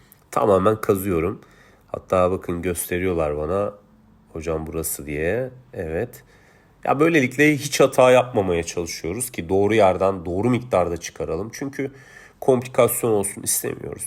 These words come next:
Sorunsuz bir şekilde bitirmek istiyoruz ameliyatımızı. Hastamız da miyomdan kurtulsun istiyoruz ki çok şükür bu vakada da, e, bu şekilde hallettik. İçerideki parçalar, miyom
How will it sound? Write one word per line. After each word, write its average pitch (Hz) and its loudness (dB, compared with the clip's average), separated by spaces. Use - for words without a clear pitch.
Sorunsuz - -6
bir 85 -14
şekilde 82 -10
bitirmek 85 -10
istiyoruz 80 -12
ameliyatımızı. 71 -12
Hastamız 82 -6
da 87 -2
miyomdan 90 0
kurtulsun - -10
istiyoruz - -12
ki - -12
çok - -12
şükür - -8
bu 87 -8
vakada 76 -6
da, 107 -4
e, 78 -10
bu - -16
şekilde 85 -8
hallettik. 78 -10
İçerideki 90 -4
parçalar, - -2
miyom 101 0